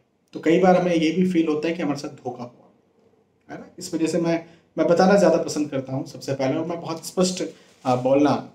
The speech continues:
आ, ज़्यादा पसंद करता हूँ, चाहे negative हो, चाहे positive हो। मैं सारी बातें, आ, ज़रूर से,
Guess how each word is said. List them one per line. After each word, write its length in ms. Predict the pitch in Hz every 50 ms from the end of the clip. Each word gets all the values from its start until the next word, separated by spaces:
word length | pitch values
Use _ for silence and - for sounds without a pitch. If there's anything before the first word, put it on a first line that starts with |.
| - 127
आ, 120 | 127 127
ज़्यादा 260 | 127 123 135 131 127 117
पसंद 320 | - 110 - 120 110 -
करता 220 | - 110 - -
हूँ, 80 | 127 131
चाहे 220 | - 156 147 151
negative 460 | 139 131 131 143 135 - 185 180 180 185
हो, 60 | 185
चाहे 200 | 180 156 143 143
positive 480 | 143 - - - - - - 131 131 - 131
हो। 40 |
मैं 100 | 131 131
सारी 240 | 135 - 143 147 156
बातें, 300 | - 139 131 135 160 180 185 - - _ _ _ _ -
आ, 100 | 123 127
ज़रूर 280 | 123 123 143 156 185 185
से, 140 | - 151